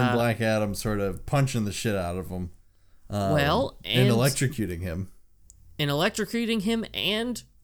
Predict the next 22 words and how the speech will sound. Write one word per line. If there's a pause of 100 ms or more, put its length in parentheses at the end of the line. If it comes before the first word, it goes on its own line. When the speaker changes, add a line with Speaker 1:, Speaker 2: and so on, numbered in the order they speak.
(140)
Speaker 1:
pretty
fucking
righteously
tearing
him
in
half. (240)
Speaker 2:
Does
tear
him
straight
in
half,
which
was, (500)
I
gotta
say,
a
real
fun
time